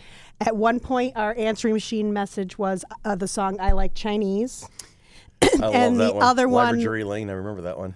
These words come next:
Speaker 1: And, uh, the other one was, um, was, uh, "I've Got Two Legs"
Speaker 2: Mm-hmm.
Speaker 1: song was also our.
Speaker 2: Mm-hmm.
Speaker 1: So I've always been into Monty Python, and I'm actually,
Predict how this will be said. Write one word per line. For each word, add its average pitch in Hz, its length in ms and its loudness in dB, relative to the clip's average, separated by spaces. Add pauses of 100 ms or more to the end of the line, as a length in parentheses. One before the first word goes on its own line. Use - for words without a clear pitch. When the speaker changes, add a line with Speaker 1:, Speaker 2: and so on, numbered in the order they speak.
Speaker 1:
And, 214 420 0
uh, 196 220 2
the 220 140 -4
other 220 260 2
one 214 380 2
was, 190 480 0
um, 180 480 2 (1200)
was, 175 420 0
uh, 165 320 2
"I've 185 160 0
Got 208 240 0
Two 214 140 -2
Legs" 165 480 -6 (500)
Speaker 2:
Mm-hmm. 117 300 -4 (400)
Speaker 1:
song 139 360 -10
was 160 160 -10
also 165 340 -4
our. 160 260 -2
Speaker 2:
Mm-hmm. 101 460 -10
Speaker 1:
So 185 240 -2
I've 302 180 4
always 226 440 2
been 143 180 -4
into 135 260 -8
Monty 156 260 -8
Python, 156 460 -10
and 175 120 -8
I'm 202 120 -6
actually, 269 500 -4